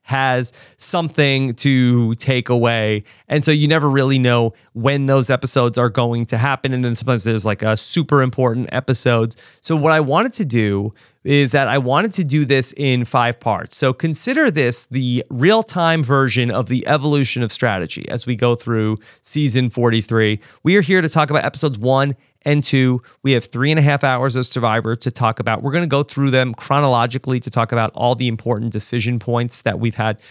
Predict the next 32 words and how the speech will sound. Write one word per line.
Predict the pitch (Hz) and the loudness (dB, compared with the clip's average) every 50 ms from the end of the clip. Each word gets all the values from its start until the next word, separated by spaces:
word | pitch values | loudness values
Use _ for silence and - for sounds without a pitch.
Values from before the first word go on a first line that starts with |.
| - _ _ | -20 _ _
from | - - 143 131 127 127 | -4 -2 0 0 0 0
this | 117 117 120 117 | 0 0 0 0
season. | - - 139 131 123 117 113 135 131 123 - - - - _ | -2 -2 -2 0 0 2 2 2 0 0 -4 -10 -20 -20 _
I | - 139 139 | -4 -2 -2
think | - - 170 165 - | 0 0 -2 0 0
that | 165 135 - - | -2 -2 0 0
I | 139 151 | -2 -2
will | 143 127 143 143 | 0 0 -2 -4
do | 120 117 139 143 139 139 139 135 - - _ | -2 0 0 2 2 2 2 0 -2 -4 _
the | 135 120 131 131 131 | -4 -2 0 0 0
next | 127 123 135 143 147 - - - - - | 0 0 0 0 -2 -4 -8 -10 -8 -8
one | 143 139 143 147 151 | -2 0 0 2 2
of | 147 143 127 110 | 2 0 0 -2
these. | 123 139 135 135 139 143 131 120 | -2 -2 0 0 0 -2 0 0
We | 135 | 0
will | 123 120 117 - - | 0 0 -2 -2 -2
end | 113 135 135 135 135 - - - | 0 0 0 0 -2 -6 -8 -8
chapter | - - 135 123 123 - - 135 127 | -4 -2 -2 -2 -2 -2 -4 -4 -4
two | - - - - 139 135 127 127 123 120 - - _ _ _ _ _ _ _ | -4 -4 -2 0 2 2 2 2 2 0 -2 -6 _ _ _ _ _ _ _
right | - 160 175 160 - | 0 0 0 0 -4
before | 160 139 - 165 156 156 147 127 85 | -10 -4 -2 2 2 4 4 2 2
we | 127 123 135 117 | 0 -2 -2 -4
get | 104 - 143 139 135 - | -2 -2 -2 -2 -2 -2
to | - 160 | -2 -2
the | 147 120 113 | 0 0 0
merge, | 113 113 127 139 151 170 190 208 190 - - | 0 2 2 4 4 4 2 0 0 -2 -4
and | 127 135 | -2 0
then | 131 127 127 127 127 | 0 0 0 0 0
we | 127 127 | -2 0
will | 117 117 123 117 | 0 0 -2 0
do, | 117 120 117 113 110 - | 0 0 0 0 0 -2
uh, | - - 113 113 110 107 107 104 | -4 -2 0 2 2 2 0 0